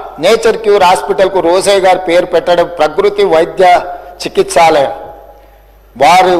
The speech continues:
వల్ల ఇక్కడ ఆర్థికంగా, ఆరోగ్యపరంగా ఎవరు వెళ్ళినా కూడా పెద్దలు రోసయ్య గారిని స్మరించుకునే విధంగా వాటికి పేరు పెట్టడమే కాదు, రోసయ్య గారి విగ్రహాన్ని కూడా అక్కడ పెట్టి ఒక మంచి అభివృద్ధి కార్యక్రమాలు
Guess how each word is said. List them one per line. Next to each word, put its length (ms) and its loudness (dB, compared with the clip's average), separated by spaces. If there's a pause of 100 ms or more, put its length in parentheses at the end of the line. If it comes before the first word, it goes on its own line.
వల్ల 180 4 (640)
ఇక్కడ 200 2 (180)
ఆర్థికంగా, 600 0 (1080)
ఆరోగ్యపరంగా 760 2 (840)
ఎవరు 220 2
వెళ్ళినా 320 2 (120)
కూడా 140 2 (120)
పెద్దలు 340 0
రోసయ్య 380 2
గారిని 280 2
స్మరించుకునే 680 -2
విధంగా 340 0 (360)
వాటికి 320 0 (100)
పేరు 260 2
పెట్టడమే 480 0
కాదు, 160 2 (100)
రోసయ్య 460 2
గారి 240 2
విగ్రహాన్ని 580 0
కూడా 180 0
అక్కడ 160 -2 (100)
పెట్టి 260 -2 (640)
ఒక 120 -4 (140)
మంచి 280 0 (420)
అభివృద్ధి 460 2 (840)
కార్యక్రమాలు 560 0